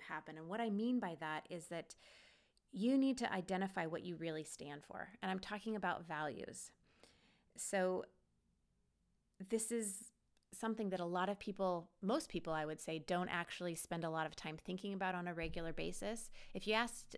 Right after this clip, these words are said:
if I asked you, for instance, right off the top, what would you say? Maybe family, you'd rattle, rattle off family, um, health, uh, and then you would kind of maybe, maybe one other one you might be able to come up with. But if I said,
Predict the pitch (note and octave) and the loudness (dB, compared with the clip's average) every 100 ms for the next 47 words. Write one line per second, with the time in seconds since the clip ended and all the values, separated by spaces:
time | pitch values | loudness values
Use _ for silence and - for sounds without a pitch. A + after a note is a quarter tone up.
0 | - G#3 G#3+ G#3+ B3+ B3 F3+ G3+ C#4+ - | -8 -2 4 6 6 2 0 2 2 2
1 | - - - - E3 D#3+ - E3 E3 - | -6 -12 -14 -6 -4 -4 -6 -6 -4 0
2 | F3+ E3+ E3 F3 - E3 F3+ F3+ D#3+ D#3+ | 2 2 0 -4 -4 -2 0 0 -2 -4
3 | - C3+ E3 F#3+ F#3 F3+ - - - - | -4 -4 -2 -2 0 -2 -4 -14 -12 2
4 | A#3 G#3+ G#3+ G3 F3+ F3 E3 D#3 - F3+ | 4 4 2 0 2 2 2 0 0 2
5 | E3+ D#3+ - - A3 G#3+ G#3 G3+ F#3+ F#3+ | 4 2 0 0 2 4 4 2 2 0
6 | - - - D#3+ D#3 D#3 D3+ D3 _ _ | -6 -18 -10 -6 -6 -6 -10 -14 _ _
7 | _ _ _ _ _ _ - _ - - | _ _ _ _ _ _ -20 _ -10 2
8 | G#3+ G3 G3 - - - - - - - | 6 8 6 2 -8 -6 -6 -6 -18 -20
9 | - - - B3+ - - F3 F3 E3 - | -20 -20 -20 -20 -18 -8 -2 0 0 -2
10 | F3+ F#3+ G3 F#3+ G3 F#3+ E3+ F#3 F3+ F3+ | 0 2 2 0 0 -2 0 0 0 0
11 | F3+ - G3+ G#3+ G#3+ F#3 G3 G3 F#3 F#3+ | 0 -2 2 2 4 4 4 4 4 4
12 | F#3 F#3 F3 E3+ F#3 F3+ F3 F3 E3+ E3+ | 4 2 2 2 2 0 -2 -4 -4 -2
13 | E3 F3 - F3+ F3 A#3+ B3+ A3+ | -2 -4 -4 -6 -2 -4 -2 -6